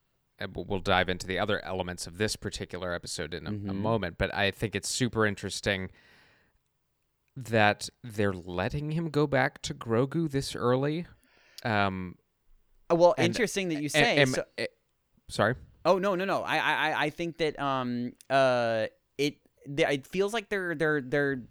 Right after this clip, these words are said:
Speaker 2: they're planting seeds that, like, um, that with, with his experience with this lightsaber, 'cause this is, his, I think, his first experience ever really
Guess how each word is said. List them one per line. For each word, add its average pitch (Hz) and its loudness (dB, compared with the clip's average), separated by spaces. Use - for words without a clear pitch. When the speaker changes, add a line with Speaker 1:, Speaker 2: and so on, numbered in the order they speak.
Speaker 2:
they're 135 4
planting 143 -2
seeds 127 -4
that, 120 2
like, 113 -2
um, 101 0
that 113 0
with, 135 0
with 147 0
his 131 -2
experience 135 0
with 127 0
this 117 0
lightsaber, 117 2
'cause 110 -2
this 120 -2
is, 110 -2
his, 101 -4
I 104 0
think, 113 -4
his 107 -8
first 113 -4
experience 104 -4
ever 101 0
really 98 -2